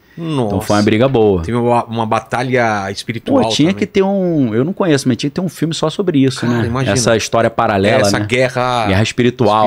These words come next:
Speaker 1: espiritual.
Speaker 2: na, do mundo espiritual. Dá um filmão, né?
Speaker 1: É.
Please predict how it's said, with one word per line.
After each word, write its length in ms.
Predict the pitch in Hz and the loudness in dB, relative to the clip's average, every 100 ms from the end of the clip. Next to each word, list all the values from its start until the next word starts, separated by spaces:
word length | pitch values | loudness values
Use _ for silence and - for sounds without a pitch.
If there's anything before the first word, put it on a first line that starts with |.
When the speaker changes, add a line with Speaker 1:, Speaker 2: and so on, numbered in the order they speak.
| 98 | 2
Speaker 1:
espiritual. 360 | 87 101 101 - | 0 -4 -6 -8
Speaker 2:
na, 240 | 95 92 92 | -4 -2 -2
do 80 | |
mundo 220 | 95 98 101 | -2 -4 -4
espiritual. 600 | - 95 - 90 87 90 | -6 -8 -6 -4 -2 0
Dá 120 | 98 | 0
um 100 | 131 | 2
filmão, 480 | 160 226 185 160 147 | 2 2 4 4 4
né? 80 | 131 104 101 | 2 0 -4
Speaker 1:
É. 40 | - | -10